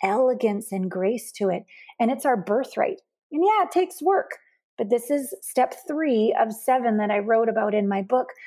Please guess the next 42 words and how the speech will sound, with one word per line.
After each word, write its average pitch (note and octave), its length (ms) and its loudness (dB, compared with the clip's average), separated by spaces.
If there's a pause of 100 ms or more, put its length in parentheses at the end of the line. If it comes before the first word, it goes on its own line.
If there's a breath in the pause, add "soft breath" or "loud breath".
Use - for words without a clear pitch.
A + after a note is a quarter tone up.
(200 loud breath)
so - 160 -2
that A#3 160 2
you C4 180 0
can C4+ 180 -2
start A#3 360 -2
to A3+ 100 -8
cultivate A3 800 -2
this G#3 260 -2 (440 loud breath)
inner B3 440 2
world, G#3 720 0 (240 soft breath)
so - 160 0
that A#3 160 4
even C#4+ 260 2
if D4 100 -2
he C4 80 -2
doesn't A#3+ 300 0
text - 360 -4
back, - 260 -2 (500)
you A3+ 140 0
have F#3+ 240 -2
your A3+ 220 0
own C4 340 0
back. E3 340 -6 (400 loud breath)
Even C4+ 280 2
if C4+ 140 -2
they C4 360 0 (220 loud breath)
don't B3 280 0
hire D4+ 400 2
you G3 240 0
for A3 160 0
that A3+ 240 0
job, B3 400 2 (320 soft breath)
you've G3 180 0
got F#3 300 -2
your G#3 180 2
own G#3+ 220 2
back. E3 240 0
You G#3 100 0
don't G3 300 -2
lose A#3 240 0
your D#4 100 -2
shit. G3 420 0